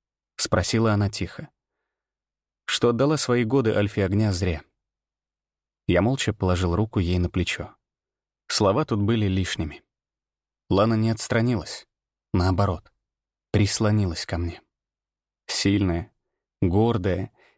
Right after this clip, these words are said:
Независимая охотница, которая столько лет выживала,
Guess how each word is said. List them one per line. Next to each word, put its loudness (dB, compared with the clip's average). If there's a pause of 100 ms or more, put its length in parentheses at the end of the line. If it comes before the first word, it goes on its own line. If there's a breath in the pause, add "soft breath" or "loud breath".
(180 soft breath)
Независимая 2
охотница, 0
которая 2
столько 0
лет 0
выживала, 0